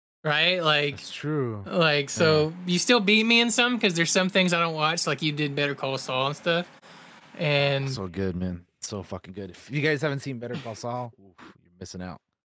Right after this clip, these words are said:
Speaker 1: That was just something I thought of when I was sitting here, like, looking at our two lists. I was like, "You know, D T and I watched a lot of these,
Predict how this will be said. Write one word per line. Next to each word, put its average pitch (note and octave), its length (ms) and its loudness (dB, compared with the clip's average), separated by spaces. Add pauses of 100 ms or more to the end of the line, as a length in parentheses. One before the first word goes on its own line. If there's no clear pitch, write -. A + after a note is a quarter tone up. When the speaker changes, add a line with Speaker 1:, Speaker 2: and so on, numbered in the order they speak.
Speaker 1:
That G3 200 4
was G#3+ 120 2
just G#3 160 4
something F#3+ 280 2
I E3 120 0
thought F3 240 4
of E3 100 2
when D#3+ 100 0
I D#3 80 2
was D3+ 140 0
sitting F3 180 2
here, F3 160 2
like, D3+ 220 0
looking D#3+ 320 0
at D#3+ 80 2
our D#3 80 4
two E3 180 0
lists. D#3+ 300 0
I F3 40 2
was E3+ 120 0
like, E3 160 0
"You F#3+ 80 0
know, D#4 100 0
D C4+ 160 2
T - 160 -6
and E4+ 80 0
I D4+ 160 2
watched G#3+ 440 2
a F3+ 40 2
lot F3 240 4
of G#3 80 0
these, E3 600 2